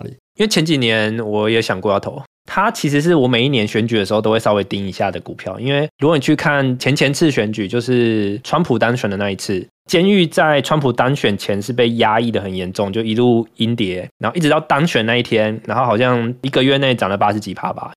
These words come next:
Speaker 2: 因为民主党其实不太喜欢民间监狱这个概念，他觉得有一些侵犯人权的事情在这里面发生。那多空的想法是这样，就是空方认为说这是一个不人道的事情，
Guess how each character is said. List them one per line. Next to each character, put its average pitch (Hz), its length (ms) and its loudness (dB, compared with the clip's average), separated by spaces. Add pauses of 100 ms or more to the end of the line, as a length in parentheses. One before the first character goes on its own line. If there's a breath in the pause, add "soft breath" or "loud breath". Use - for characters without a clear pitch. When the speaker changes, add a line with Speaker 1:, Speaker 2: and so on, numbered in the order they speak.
Speaker 2:
因 190 120 2
为 226 120 4
民 160 200 0
主 160 140 2
党 113 200 0
其 117 140 -2
实 113 160 -2
不 117 220 -8
太 147 160 2
喜 110 200 -4
欢 107 580 0
民 113 200 0
间 135 220 2
监 135 180 2
狱 131 80 2
这 123 120 2
个 107 80 2
概 101 180 2
念， 95 200 -2 (100)
他 139 140 0
觉 156 140 2
得 135 140 2
有 165 80 4
一 135 40 2
些 139 240 2
侵 170 200 0
犯 160 180 0
人 113 120 2
权 113 140 -2
的 107 80 -2
事 120 180 -2
情 95 260 -6
在 95 600 0 (220)
这 - 140 0
里 110 80 0
面 110 180 0
发 101 180 0
生。 101 280 -4 (160)
那 180 480 0
多 180 160 2
空 196 160 0
的 190 80 4
想 123 180 0
法 110 140 2
是 110 120 -2
这 117 80 0
样， 110 120 2
就 120 80 -2
是 139 120 2
空 147 180 0
方 143 160 2
认 143 140 2
为 110 120 4
说 107 560 2
这 165 120 2
是 165 120 0
一 147 80 2
个 117 280 2
不 143 120 0
人 117 120 2
道 117 160 2
的 101 40 0
事 107 160 -2
情， 107 240 -8